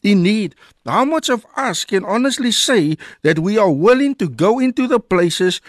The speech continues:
where others are not willing to go? How much of us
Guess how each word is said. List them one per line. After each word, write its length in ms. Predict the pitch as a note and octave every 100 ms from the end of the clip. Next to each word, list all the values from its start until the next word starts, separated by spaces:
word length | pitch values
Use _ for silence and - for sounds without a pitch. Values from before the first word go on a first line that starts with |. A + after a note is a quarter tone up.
| -
where 220 | - D#3+ -
others 320 | G#3+ A#3 A#3+ G#3+
are 100 | G3+
not 180 | F#3+
willing 360 | D#3+ D#3 F#3 G#3+
to 140 | G#3
go? 260 | F3 B3 A#3 _ _ _ _ _ _ _ _ _ _ _
How 200 | - F3+
much 240 | D4+ E4 D4
of 120 | C4+
us 480 | B3 B3+ F3 E3